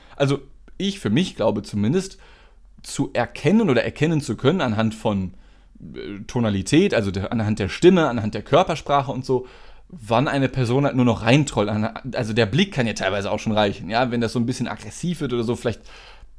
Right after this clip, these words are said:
kennt ihr das, ähm, dann merkt man schon, okay, der Typ hat halt nur noch Bock rumzusalzen und mein Salzstreuer, der steht in der Küche und woanders hat er auch nichts zu suchen.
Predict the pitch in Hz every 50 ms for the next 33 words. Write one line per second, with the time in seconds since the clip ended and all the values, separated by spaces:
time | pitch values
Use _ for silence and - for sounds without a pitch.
0 | - - - 123 - - - 143 160 160 156 131 123 - - - - - - -
1 | - - - - - 123 120 120 120 113 110 - - - - - - - 127 127
2 | 135 147 143 147 139 - 151 139 127 151 147 - 202 202 151 113 98 - - -
3 | 117 117 - - 165 165 - 143 143 143 - 156 - 156 156 160 151 - - 156
4 | - - 151 156 165 - - 120 98 110 95 95 - - - - - 113 - 214
5 | - - - - - - - - - - - - 113 120 131 123 135 135 143 139
6 | - - 135 139 139 135 135 135 135 - - - - - 127 127 123 - - -
7 | - - - 151 147 147 139 131 123 - - 175 160 - 185 175 135 139 131 120
8 | 127 120 107 131 131 131 - 143 131 - 131 123 135 131 - - - 175 190 247
9 | 254 - - 214 -